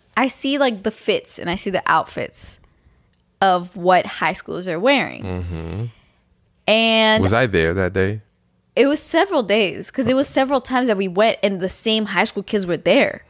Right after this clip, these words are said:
Speaker 2: Mm.
Speaker 1: Like, I swear they're probably from the same school, 'cause it's not
Speaker 2: Yeah.
Speaker 1: that many schools around.
Speaker 2: Yeah.
Speaker 1: So, and there's this thing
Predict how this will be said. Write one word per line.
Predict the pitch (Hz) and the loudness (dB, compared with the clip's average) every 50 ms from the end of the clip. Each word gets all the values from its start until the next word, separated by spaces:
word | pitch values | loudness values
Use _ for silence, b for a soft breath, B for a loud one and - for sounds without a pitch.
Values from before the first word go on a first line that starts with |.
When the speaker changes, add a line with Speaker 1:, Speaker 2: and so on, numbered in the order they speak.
| _ | _
Speaker 2:
Mm. | - 104 98 98 196 196 190 190 190 185 185 180 175 175 | -6 -6 -4 -4 -2 -2 -2 -2 -2 -2 -2 -2 0 0
Speaker 1:
Like, | 175 214 | 0 0
I | 202 208 | 0 0
swear | - - 233 247 | 0 2 2 2
they're | 247 226 208 | 2 2 0
probably | - 226 202 196 | 2 0 0 0
from | - 208 180 | 0 -4 -6
the | - | -6
same | - - - 175 160 | -4 -2 -2 -2 -2
school, | 175 - - - - - - - - - | -4 -8 -10 -8 -6 -6 -6 -6 -8 -10
'cause | - - - - - - - - - - - - - - | -10 -10 -8 -8 -10 -12 -14 -18 -20 -20 -20 -20 -16 -16
it's | - - - | -10 -4 0
not | 87 85 | 2 2
Speaker 2:
Yeah. | 82 | 2
Speaker 1:
that | 80 76 | 2 0
many | 71 71 - | -2 -4 -6
schools | - - - - - - | -8 -8 -8 -10 -10 -10
around. | - - - - - - - - | -10 -10 -12 -12 -14 -16 -10 -8
Speaker 2:
Yeah. | 95 90 90 - - 85 92 | -6 -6 -6 -6 -8 -8 -4
Speaker 1:
So, | - - - 285 254 247 247 240 247 240 240 240 233 233 - b b b b b b b _ _ _ _ _ _ _ _ _ _ _ _ _ _ _ - | -2 0 2 2 4 4 4 4 4 4 4 4 2 -2 -6 b b b b b b b _ _ _ _ _ _ _ _ _ _ _ _ _ _ _ 0
and | 262 294 285 285 | 2 2 2 2
there's | 320 330 277 | 2 2 0
this | 311 320 - | 0 -2 -2
thing | - - 381 415 | -4 -2 -2 -2